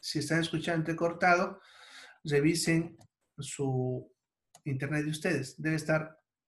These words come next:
algo mal. De repente la señal está mala. O lo que yo siempre les digo, eh, desconecten datos y vuelvan a conectar rápidamente. Así lo obliga a que, si es Tigo, reinicie, ¿no? la, la señal.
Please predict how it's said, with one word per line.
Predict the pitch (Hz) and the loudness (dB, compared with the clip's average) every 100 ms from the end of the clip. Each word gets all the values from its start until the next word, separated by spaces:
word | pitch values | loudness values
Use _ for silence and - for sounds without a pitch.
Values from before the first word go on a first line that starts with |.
| _ _ | _ _
algo | 139 135 143 147 | -2 0 0 2
mal. | 156 175 180 - _ _ _ _ | 2 2 -2 -12 _ _ _ _
De | 139 | -8
repente | 135 131 147 147 147 139 | -6 -6 -6 -6 -4 -4
la | 127 | -2
señal | 127 139 139 135 | -4 -4 -4 -4
está | 135 139 | -4 -2
mala. | 156 156 156 - _ _ - - - - _ | 0 2 0 -4 _ _ -20 -20 -20 -20 _
O | - 175 | 0 2
lo | 165 | 2
que | 165 | 4
yo | 165 | 2
siempre | 170 180 185 | 4 0 0
les | 170 | -2
digo, | 180 185 185 202 - _ _ _ _ _ | 0 0 0 -4 -12 _ _ _ _ _
eh, | 156 147 | -4 -2
desconecten | 143 139 165 170 170 160 | -2 -2 -2 -2 0 4
datos | 175 175 180 175 170 | 4 4 2 0 2
y | |
vuelvan | 160 160 156 | 2 2 2
a | |
conectar | 151 143 135 156 160 - _ _ - 143 | 0 -2 0 0 0 -14 _ _ -12 -4
rápidamente. | 143 139 147 156 180 180 151 127 - _ _ - | -4 -2 -2 0 0 0 0 -4 -10 _ _ -10
Así | 139 135 156 | -6 -2 0
lo | 156 | 0
obliga | 147 156 151 151 - _ | 0 0 0 -4 -10 _
a | 135 131 | -8 -6
que, | 131 127 | -6 -6
si | 131 156 | -2 -2
es | - | -2
Tigo, | 185 160 175 175 _ _ _ | -2 0 0 -4 _ _ _
reinicie, | 147 147 151 185 185 131 127 - _ _ _ - | -2 0 0 0 -2 -4 -6 -10 _ _ _ -14
¿no? | 143 165 170 | -8 -6 -4
la, | 135 127 131 | -4 -4 -6
la | 135 127 | -10 -10
señal. | - 131 127 | -8 -4 -4